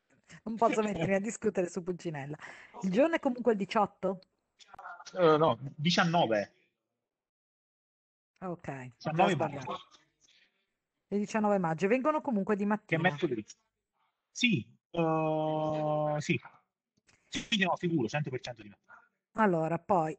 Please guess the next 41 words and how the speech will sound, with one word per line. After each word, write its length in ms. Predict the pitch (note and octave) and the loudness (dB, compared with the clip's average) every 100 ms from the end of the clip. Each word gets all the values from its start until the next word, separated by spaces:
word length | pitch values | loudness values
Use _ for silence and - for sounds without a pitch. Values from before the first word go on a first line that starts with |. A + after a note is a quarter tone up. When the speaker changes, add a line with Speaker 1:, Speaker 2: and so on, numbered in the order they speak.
| - | -2
Speaker 1:
ho 120 | A#3 | 4
altre 280 | A3+ G#3+ G#3 | 4 4 0
due 140 | G3 | 0
domande, 420 | F#3 F#3 D#3+ D#3 D#3+ | 0 0 -2 -4 -2
due 120 | G3+ | 2
banali, 400 | G#3 A3 C4 A#3 | 2 2 2 0
Speaker 2:
Allora, 140 | F#3 G#3 | 0 2
Speaker 1:
domande 280 | A3+ C4 | 4 2
Speaker 2:
scusami, 200 | C4 G3+ | 2 2
Speaker 1:
banali 300 | F#3+ D#3+ C3+ | 4 2 0
Speaker 2:
que-, 160 | B2+ - | -2 -6
Speaker 1:
del 200 | - G3 | 0 0
Speaker 2:
per 160 | - F3 | 0 0
Speaker 1:
tipo. 160 | E3 | 2
Speaker 2:
capirci, 420 | E3 D#3+ F3+ - B2+ | 4 4 2 0 -4
quindi 200 | F3 E3+ | 2 4
loro, 1300 | D#3+ D#3+ D#3 D3+ - - C3 C3 B2+ B2+ B2 B2 A#2+ | 4 6 4 4 0 -4 0 2 2 2 0 -4 -6
ehm, 600 | A#2+ A#2 A2+ A2+ - - _ _ _ _ _ - | -10 -10 -12 -14 -16 -20 _ _ _ _ _ -2
vabbè, 220 | D3+ B2 | 0 2
poi 140 | D3+ | 2
dopo 180 | E3+ E3 | 2 0
questa 220 | C3+ - | -4 -6
cosa 180 | C3 E3 | -2 2
la 100 | C#3 | 2
definiamo 360 | B2+ A#2+ C3+ C3+ | 0 -4 -6 -10
un 60 | |
attimo, 220 | G#2 - _ _ _ | -12 -14 _ _ _
nel 140 | B2+ | -12
senso 320 | - A2 - G2+ | -6 -8 -8 -6
che, 300 | A2 - _ _ _ _ _ | -6 -6 _ _ _ _ _
eh, 160 | C3 A#2 - - - | -8 -8 -8 -20 -20
fa-, 160 | - C#3 - | -10 -8 -2
non 160 | E3+ | 0
facciamo 360 | E3+ - F#3+ D3 | 0 2 2 0
solo 140 | A#2 | -4
la 80 | G#2+ | -6
consegna 320 | G#2+ - G#2+ | -6 -10 -6
dei 100 | G#2 | -6
libri, 280 | G2+ F#2+ G2 | -6 -12 -16
facciamo 340 | G#2+ - A2 | -14 -14 -14
tutto 1160 | - D#3+ - - _ _ _ _ C3+ C3 - - | -10 -12 -12 -20 _ _ _ _ -6 -6 -6 -18